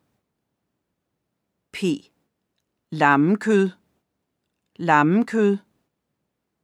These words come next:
Q. Grøntsager. Grøntsager. R.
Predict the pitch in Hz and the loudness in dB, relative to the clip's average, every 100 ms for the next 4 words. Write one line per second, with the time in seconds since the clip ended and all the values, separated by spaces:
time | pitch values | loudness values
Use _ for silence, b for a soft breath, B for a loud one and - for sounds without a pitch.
0 | _ _ _ _ _ _ _ - - 208 | _ _ _ _ _ _ _ -14 -4 -4
1 | - _ _ _ _ _ _ _ 151 156 | -4 _ _ _ _ _ _ _ -4 2
2 | 156 151 - 190 185 190 190 _ _ _ | 2 0 -2 -2 -2 -2 -6 _ _ _
3 | _ _ _ _ _ _ _ _ - 151 | _ _ _ _ _ _ _ _ -4 2
4 | 147 143 202 185 180 185 180 _ _ _ | 2 0 -2 -4 -2 -4 -8 _ _ _
5 | _ _ _ _ _ _ _ _ _ _ | _ _ _ _ _ _ _ _ _ _
6 | _ _ - 151 143 147 | _ _ -6 -2 -2 -4